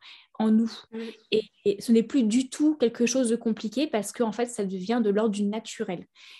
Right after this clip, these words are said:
Speaker 1: Et, euh, et c'est pour ça que c'est important de prendre le temps et d'être progressif parce qu'une fois que cette nouveauté dans sa vie devient naturelle, ça veut dire qu'on peut passer à une au-, autre chose, on peut venir rajouter quelque chose parce que c'est, le terrain, il est neutre et il peut,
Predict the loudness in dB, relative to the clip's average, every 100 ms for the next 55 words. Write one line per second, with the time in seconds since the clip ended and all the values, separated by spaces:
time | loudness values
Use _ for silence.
0 | -20 _ 2 4 2 0 -2 -4 -2 -2
1 | 0 -2 0 -4 -2 -2 -2 -2 0 0
2 | 0 0 0 -2 -6 -4 -4 -4 0 2
3 | 2 0 0 0 -2 -8 -6 -2 -2 0
4 | 0 0 -6 0 4 6 4 2 0 0
5 | -2 -4 -4 -4 -10 _ -20 -16 -16 -18
6 | _ 0 2 4 4 4 4 2 0 -4
7 | 0 0 0 -2 -6 _ _ _ -2 0
8 | 2 2 2 2 0 -2 -2 -2 -4 -6
9 | -6 -4 -2 0 0 -2 -2 -2 -2 -2
10 | -2 -2 -6 -6 -2 -2 0 -4 -2 -6
11 | -6 -10 -8 -10 -4 -2 -2 -4 -4 -4
12 | -2 -2 0 0 2 2 2 0 -4 -6
13 | -2 -2 -2